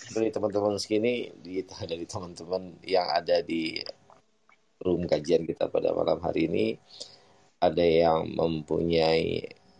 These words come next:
ilmu tentang permasalahan yang tadi dibahas, eh, tafadhol untuk raise hand atau menuliskan, eh, informasinya di back channel, ya, untuk nanti kita buka room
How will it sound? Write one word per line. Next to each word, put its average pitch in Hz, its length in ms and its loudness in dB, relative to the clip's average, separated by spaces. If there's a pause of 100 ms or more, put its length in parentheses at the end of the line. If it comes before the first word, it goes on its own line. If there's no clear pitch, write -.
(260)
ilmu 98 380 4 (100)
tentang 82 640 -2
permasalahan 82 800 0 (160)
yang 78 240 -2
tadi 78 240 -2
dibahas, 80 640 0 (160)
eh, 82 240 -6
tafadhol - 560 -2
untuk 78 560 -2
raise 80 240 0
hand 104 160 4
atau 90 160 0
menuliskan, 82 560 0 (640)
eh, - 540 4 (100)
informasinya 82 640 0
di 80 80 0
back 80 200 2 (120)
channel, 80 240 2 (320)
ya, 107 240 -4
untuk 80 240 -2
nanti 80 240 -2
kita 80 160 -2
buka 78 400 0
room 82 320 0